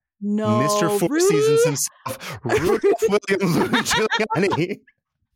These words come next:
Speaker 1: No way.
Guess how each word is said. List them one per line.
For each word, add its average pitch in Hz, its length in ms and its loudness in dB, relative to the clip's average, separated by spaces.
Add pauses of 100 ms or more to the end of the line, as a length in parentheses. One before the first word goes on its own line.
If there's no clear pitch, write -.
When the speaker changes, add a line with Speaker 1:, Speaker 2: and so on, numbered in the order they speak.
(3000)
Speaker 1:
No 311 440 0
way. 269 540 2